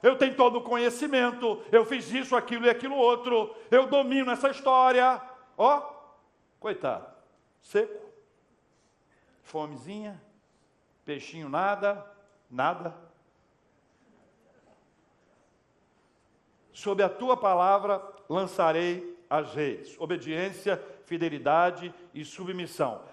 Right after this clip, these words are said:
Agora, os versículos seis e sete, eles são, eles são muito importantes para o nosso entendimento. Sabe por quê? Porque aqui, aparentemente, aparecerá o ápice do texto.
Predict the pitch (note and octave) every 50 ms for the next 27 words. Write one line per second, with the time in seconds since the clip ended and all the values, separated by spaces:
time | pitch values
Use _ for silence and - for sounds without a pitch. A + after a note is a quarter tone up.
0 | - - E3+ A3 C4 C4 - B3 A#3 - - C4+ - A#3 A#3 - - - - A3+
1 | A3 G3+ E3+ C3+ - - D3 D3 - - A3 G#3+ G3+ F#3 F#3 - F#3+ F#3+ F3+ -
2 | - A#3+ A3+ G#3 - - - - - G3+ G#3 G#3 - C4 A#3 G3+ F#3+ F#3 G3 A3
3 | A#3+ C4 C4 B3+ - A#3+ G3+ - - G3+ - - - - - A3+ A3+ A3+ A3+ A3+
4 | - A3 G#3+ F#3 F#3+ G3 G3 G3+ G3+ F3 F#3+ F#3 F3+ E3 F3 D3 - - - -
5 | A#3 F#3 G3+ F3 - A#3+ A#3 G3 C#3+ - - - - - - A3+ G#3 - A3+ G#3
6 | F#3 - - A3+ A3+ G#3+ F3 - - - - G3 A3 C4 B3+ - A3+ G3+ G#3 G3+
7 | - - F#3 E3+ F3 G3 A3+ A3 - A3 G#3+ A3+ A3+ - G#3 G3+ G#3 G3+ - G3
8 | F3 D3+ E3 F3+ F#3 - - - - - G3 G3 G#3 A3+ B3+ B3 B3 - - A#3+
9 | G#3 A#3 - - A3 G#3 - - - - -